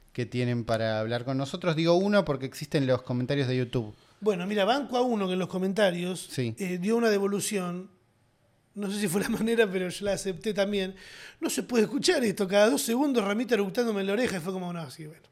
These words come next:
Speaker 2: Pensé que no
Speaker 1: ¿Lo
Speaker 2: se iba a
Speaker 1: volviste a
Speaker 2: escuchar.
Speaker 1: escuchar?
Speaker 2: No, yo cuando eructé yo sabía que estaba metiendo ahí, pero me
Speaker 1: Está
Speaker 2: di cuenta
Speaker 1: bien.
Speaker 2: del segundo o tercer eructo.
Speaker 1: Claro.
Speaker 2: Y dije, "Che, no es cada dos segundos, pero está bien, lo tengo en cuenta
Speaker 1: Perdón,
Speaker 2: para la próxima".
Speaker 1: claro.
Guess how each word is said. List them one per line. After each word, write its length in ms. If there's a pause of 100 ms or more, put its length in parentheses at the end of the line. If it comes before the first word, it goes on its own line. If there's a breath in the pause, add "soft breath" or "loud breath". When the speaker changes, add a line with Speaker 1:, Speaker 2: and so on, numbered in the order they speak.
(760 loud breath)
Speaker 2:
Pensé 200
que 80
no 60
Speaker 1:
¿Lo 60
Speaker 2:
se 60
iba 60
a 40
Speaker 1:
volviste 180
a 20
Speaker 2:
escuchar. 400
Speaker 1:
escuchar? 220
Speaker 2:
No, 460
yo 200
cuando 180
eructé 260
yo 100
sabía 420
que 80
estaba 300
metiendo 340
ahí, 80
pero 140
me 80
Speaker 1:
Está 80
Speaker 2:
di 60
cuenta 160
Speaker 1:
bien. 40
Speaker 2:
del 80
segundo 300
o 20
tercer 320
eructo. 560 (160 loud breath)
Speaker 1:
Claro. 220 (120)
Speaker 2:
Y 80
dije, 220
"Che, 180
no 100
es 100
cada 180
dos 140
segundos, 480
pero 220
está 180
bien, 180
lo 80
tengo 180
en 60
cuenta 200
Speaker 1:
Perdón, 180
Speaker 2:
para 100
la 20
próxima". 320
Speaker 1:
claro. 280